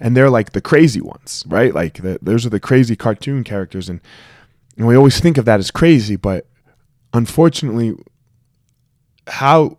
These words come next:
we t-, we all talk to ourselves, every single one, and that's going to determine your life,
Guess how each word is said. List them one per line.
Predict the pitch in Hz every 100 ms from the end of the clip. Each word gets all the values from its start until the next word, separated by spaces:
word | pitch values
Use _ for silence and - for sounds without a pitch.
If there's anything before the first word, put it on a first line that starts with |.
| _
we | 135 117
t-, | 123
we | 127
all | 135 156
talk | 147 170 -
to | -
ourselves, | - - - - - _ _ _ _ _ _ _ _ _ _ -
every | 143 160
single | - 160 143 123
one, | 135 104
and | 98 104
that's | 127 175 -
going | - 143 147 123
to | 123
determine | 107 - 131 131 101
your | 104 101
life, | 104 113 - -